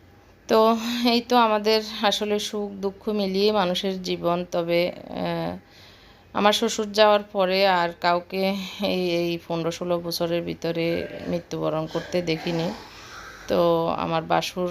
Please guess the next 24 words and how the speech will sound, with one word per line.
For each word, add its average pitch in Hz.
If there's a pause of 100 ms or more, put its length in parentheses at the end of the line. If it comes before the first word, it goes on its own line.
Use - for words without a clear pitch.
(160)
বড় 165
বাসুর, 170 (180)
ঠিক 208
আমার 202
শ্বশুরও 196 (600)
ছাব্বিশ 208
তারিখ 208
মারা 190
গিয়েছেন 175
বিকেল 175 (260)
আসরের 180
পরে, 180
আ-, 156
আসরের 160
সময় 156
আর 156
কি। 175
আমার 156 (100)
বড় 160
বাসুরও 175
ছাব্বিশ 165
তারিখ 160
আসরের 160
সময় 156